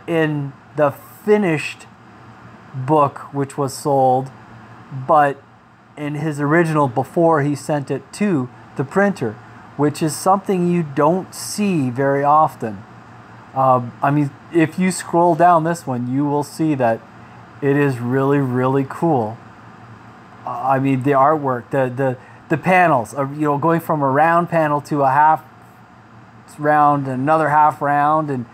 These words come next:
a square panel, and then a star panel. And I like the way he mixes this up, and then going to, you know, different long panels, short panels. It, it's entertaining to the eye.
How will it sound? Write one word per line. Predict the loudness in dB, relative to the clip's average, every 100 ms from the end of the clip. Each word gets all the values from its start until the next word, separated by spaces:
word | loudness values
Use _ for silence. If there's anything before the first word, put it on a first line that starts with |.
| -20 -20 -6
a | -4
square | -2 0 2 2 2
panel, | 0 0 2 2 0
and | 0
then | -2 -4
a |
star | -4 2 4 2
panel. | 0 -2 0 0 -2 -2
And | -6 -10 -20 -20 -20 -2
I | 2 2
like | 2 0
the | 0
way | 0 0
he | -2 -4
mixes | -4 -4 -6 -8 -8
this | -6 2
up, | 2 2 0
and | -2
then | -2 0
going | 2 2 0
to, | 0 0 -2 -8 -20 -20 -12 -4
you |
know, | -4
different | -2 -2 0 -2 -2 -10 -20 -20 -10 0
long | 2 2 0
panels, | -2 -4 -4 -8
short | -4 0 0 -2
panels. | -4 -4 -4 -8 -12 -20 -20 -20 -20 -8 -2
It, | 0 -2 -12 -10
it's | -2 -2 -2 -10 -18 -20 -20 -20 -20 -20 -20 -10 -2
entertaining | -2 -2 -4 -2 0 -2 -4
to | -4
the | -4 0
eye. | 4 4 2